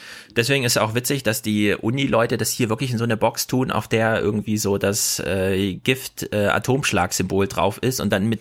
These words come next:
dreifachen Klappen das verriegeln, weil das dann so faridescher, käfigmäßig und intern wird so ein türkisches Mobilfunknetz simuliert und so. Das finde ich dann schon wirklich amüsant, äh, dies-, diesen Versuchsaufbau.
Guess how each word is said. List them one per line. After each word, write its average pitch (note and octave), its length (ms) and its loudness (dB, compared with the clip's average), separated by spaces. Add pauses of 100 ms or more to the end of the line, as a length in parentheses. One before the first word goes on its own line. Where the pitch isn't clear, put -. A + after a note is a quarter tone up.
dreifachen A2 420 0
Klappen B2 380 0
das G#2 140 -2
verriegeln, A#2+ 500 0 (640)
weil G2+ 120 2
das G#2+ 120 0
dann G#2+ 160 0
so G#2+ 100 2
faridescher, A2+ 800 2
käfigmäßig B2 800 -4
und G#2 100 -4
intern A#2+ 380 0
wird G#2+ 100 -2
so A2+ 120 0
ein G#2 100 0
türkisches A#2 760 -2
Mobilfunknetz G#2+ 760 0
simuliert A2 440 2
und A#2 80 2
so. B2 200 4 (240)
Das - 160 2
finde E3+ 140 2
ich - 40 -6
dann B2 140 0
schon G#2+ 240 0
wirklich A#2 280 0
amüsant, G2+ 680 0
äh, G2+ 100 0
dies-, G#2+ 240 -2
diesen B2+ 300 0
Versuchsaufbau. G2+ 920 -2